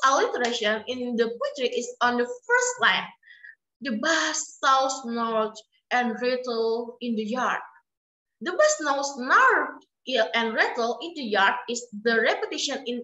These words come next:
ed in snarled, and the rattle is E D two, and the last is yard. Yard is E D two, in which means is alliteration. So alliteration is a repetition about the end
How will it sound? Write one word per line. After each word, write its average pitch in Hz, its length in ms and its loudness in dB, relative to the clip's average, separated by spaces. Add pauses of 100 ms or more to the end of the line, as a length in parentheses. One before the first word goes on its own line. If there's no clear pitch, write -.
(160)
ed - 200 -10 (320)
in 254 320 -6 (320)
snarled, 262 800 2 (180)
and 311 360 4
the 233 100 4
rattle 240 720 -4
is - 320 -12
E 440 120 -10
D 285 260 -8
two, 240 240 -10 (240)
and 240 220 0
the 220 80 0
last 240 360 4
is 254 220 -12
yard. 247 340 2 (240)
Yard 427 320 2
is - 220 -10
E 339 60 -10
D 480 160 -6 (120)
two, 262 380 -4
in 269 300 0 (480)
which - 380 0
means 240 400 0
is 269 220 -8
alliteration. 247 880 0 (640)
So - 160 -6
alliteration 277 760 2
is 214 200 -8
a 220 60 0
repetition 247 800 -2
about 214 420 2 (120)
the 233 360 0 (640)
end 254 340 2